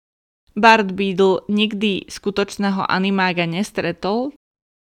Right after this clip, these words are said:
takže nevedel, že nevedia hovoriť ľudskou rečou, keď sú vo svojej zvieracej podobe. Albus Dumbledore má vo svojich poznámkach k tejto rozprávke aj dovetok o tom,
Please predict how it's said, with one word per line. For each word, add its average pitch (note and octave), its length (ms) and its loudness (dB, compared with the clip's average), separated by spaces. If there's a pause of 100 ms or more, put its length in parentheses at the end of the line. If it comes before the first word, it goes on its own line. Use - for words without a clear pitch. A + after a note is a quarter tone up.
(400)
takže A3+ 360 0
nevedel, G#3 480 0
že F3+ 160 -2
nevedia E3 480 -4
hovoriť E3 400 -4
ľudskou D#3 440 -6
rečou, D#3 440 -6
keď D3 160 -10
sú D3+ 160 -10
vo C#3+ 120 -10
svojej D3+ 240 -8
zvieracej D#3 600 -4
podobe. C#3 440 -8 (1040)
Albus B3+ 360 2
Dumbledore F3+ 600 0
má E3+ 120 -2 (160)
vo F#3+ 200 0
svojich F#3+ 360 -2
poznámkach F#3 760 -2
k - 80 -20
tejto F3 400 -2
rozprávke E3+ 960 -2
aj D3+ 640 -8
dovetok F3+ 560 0
o E3 120 -6
tom, G#3 240 2